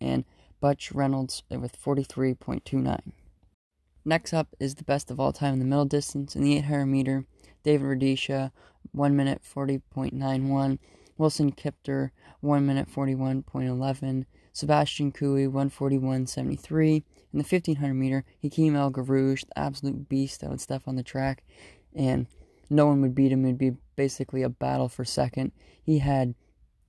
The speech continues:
a record in the fifteen hundred of three minutes twenty-six seconds.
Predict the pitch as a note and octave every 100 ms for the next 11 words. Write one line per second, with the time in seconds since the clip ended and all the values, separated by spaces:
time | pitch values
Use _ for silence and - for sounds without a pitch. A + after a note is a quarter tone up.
0 | _ - D#3 C#3+ C#3 C#3+ C3 - C#3 C3+
1 | C3+ C#3 C3+ - B2+ - C#3+ C3+ C3+ -
2 | C3+ - C#3+ - C#3+ C#3 D3 C#3+ D3